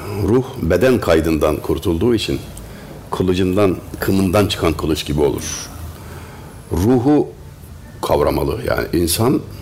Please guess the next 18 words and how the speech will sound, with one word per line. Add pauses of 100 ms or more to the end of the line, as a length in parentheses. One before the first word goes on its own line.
(580)
ne
kavrayabileceği
kadar
kavramalı
tabii. (880)
İnsanın
hardware'i
var,
beden, (440)
software'i
var, (360)
ruh. (540)
Tecelli
etse
envar-ı
kelamı
semme
vechullah